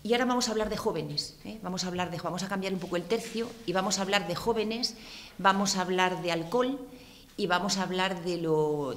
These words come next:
de la, un poco de, de la, eh, escasa sensibilidad social que hay con respecto a este tema. Em, hablábamos antes, ¿no? Preparando un poco el encuentro con vosotros, ¿no? Que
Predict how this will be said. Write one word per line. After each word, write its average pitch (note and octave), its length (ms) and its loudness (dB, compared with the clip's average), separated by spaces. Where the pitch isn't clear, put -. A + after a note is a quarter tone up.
de D#3 80 -2
la, D3 240 -4
un D#3+ 120 -4
poco E3 260 -6
de, D#3 400 -4
de D3+ 180 -4
la, D3 460 -6
eh, E3+ 200 0
escasa B3 400 0
sensibilidad G#3+ 540 0
social E3+ 440 -2
que D#3+ 60 0
hay D3+ 100 -2
con D3+ 100 -6
respecto C#3 500 -6
a B2+ 60 0
este C3+ 200 -4
tema. B2+ 240 -10
Em, D3+ 1000 4
hablábamos G3 480 4
antes, D3+ 260 0
¿no? G3 100 -2
Preparando F3 380 0
un E3+ 80 -4
poco F3+ 160 -2
el F3 80 2
encuentro E3+ 320 -2
con E3 100 -4
vosotros, D#3 460 -4
¿no? E3+ 180 -8
Que D3+ 300 -2